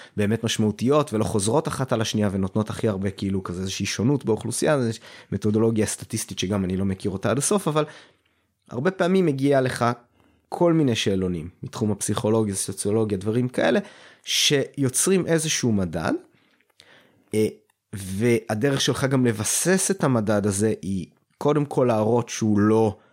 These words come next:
בחפיפה גדולה מדי עם איזשהו מדד קיים אחר, משמע שבאמת מצאת פה משהו חדש. ושתיים, אה,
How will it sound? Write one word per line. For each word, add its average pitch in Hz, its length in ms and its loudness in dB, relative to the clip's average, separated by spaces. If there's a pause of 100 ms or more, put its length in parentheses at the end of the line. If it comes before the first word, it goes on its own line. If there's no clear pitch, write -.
(220)
בחפיפה 110 480 -2
גדולה 110 300 2
מדי 110 200 2
עם 104 180 2
איזשהו 104 320 0
מדד 92 320 0
קיים 95 320 0
אחר, 95 280 -2
משמע 113 260 0
שבאמת 95 460 -2
מצאת 98 380 -4
פה 101 220 -4
משהו 90 340 -6
חדש. 80 560 -4 (1400)
ושתיים, 101 720 2 (560)
אה, 117 180 4